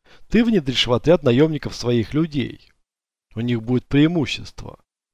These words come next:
Скорее всего, им удастся обезвредить банду в поезде. Но для этого потребуется, чтобы бригада машинистов была своя.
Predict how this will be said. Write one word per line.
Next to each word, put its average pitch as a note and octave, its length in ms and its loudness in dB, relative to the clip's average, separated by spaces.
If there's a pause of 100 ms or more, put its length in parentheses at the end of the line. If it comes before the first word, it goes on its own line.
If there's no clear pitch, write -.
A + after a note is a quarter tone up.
(340)
Скорее G#3+ 520 2
всего, B2+ 320 -4
им F3 240 -2
удастся C#3+ 420 2
обезвредить A#2 500 -2
банду B2 340 2
в - 120 -14
поезде. A#2 680 -2 (760)
Но B2 200 -4
для F3 200 4
этого F3+ 240 4
потребуется, E3+ 680 2
чтобы C#3 240 -4
бригада C#3 380 4
машинистов B2 600 -4
была A2+ 240 0
своя. C#3+ 560 -2